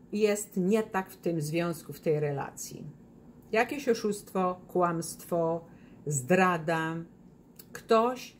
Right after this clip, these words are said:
nie jest zupełnie szczery i możesz nagle to odkryć. Wow,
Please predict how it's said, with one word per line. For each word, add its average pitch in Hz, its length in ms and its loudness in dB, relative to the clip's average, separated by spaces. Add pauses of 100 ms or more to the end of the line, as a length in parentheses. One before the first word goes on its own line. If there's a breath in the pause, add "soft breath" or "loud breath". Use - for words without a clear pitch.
nie 180 460 2
jest 214 280 -2 (100)
zupełnie 170 840 -2 (100)
szczery 139 520 -4 (180)
i 175 100 -2
możesz 196 540 0
nagle 170 520 0
to 165 480 -2 (680)
odkryć. - 720 -4 (500)
Wow, 151 420 2